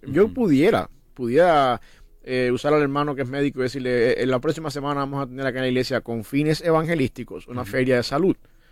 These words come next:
Speaker 2: Ajá.
Speaker 1: Y entonces vamos a tener una, una oportunidad de, de
Speaker 2: Que
Speaker 1: que
Speaker 2: se hace, ¿no,
Speaker 1: Sí,
Speaker 2: pastor?
Speaker 1: yo
Speaker 2: Se
Speaker 1: estoy,
Speaker 2: hace.
Speaker 1: yo estoy a favor de eso.
Speaker 2: Se
Speaker 1: Vamos
Speaker 2: hace.
Speaker 1: a tener acá, hacemos una pequeña consulta, tomamos la presión,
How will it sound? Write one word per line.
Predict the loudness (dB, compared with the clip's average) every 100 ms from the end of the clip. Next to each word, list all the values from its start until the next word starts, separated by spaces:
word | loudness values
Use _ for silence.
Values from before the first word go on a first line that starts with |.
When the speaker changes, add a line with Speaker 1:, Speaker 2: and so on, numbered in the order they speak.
| -16
Speaker 2:
Ajá. | -12 -14 -14 -18 -20 _
Speaker 1:
Y | -4 -2
entonces | -2 0 0
vamos | 2 0
a |
tener | -2 -6
una, | -8 -8 -10 -8 -6
una | -4
oportunidad | -2 -2 -4 0 2 4
de, | 4 2
de | 0
Speaker 2:
Que |
Speaker 1:
que | -2
Speaker 2:
se | 0
hace, | 0 0 -4
¿no, | -6
Speaker 1:
Sí, | -4
Speaker 2:
pastor? | -2 0 -2
Speaker 1:
yo | 0
Speaker 2:
Se | 2
Speaker 1:
estoy, | 2
Speaker 2:
hace. | 2
Speaker 1:
yo |
estoy | 0 2
a | 2
favor | 2 2
de | 0
eso. | -2 -6
Speaker 2:
Se | -8
Speaker 1:
Vamos | -4 0
Speaker 2:
hace. | 0
Speaker 1:
a |
tener | 0 -2
acá, | 2 4 2
hacemos | 0 -4 -4
una | -4
pequeña | -2 -2 -2
consulta, | -2 2 2 2 4 4
tomamos | 2 -2 0
la | 0
presión, | -2 -2 2 4 4 2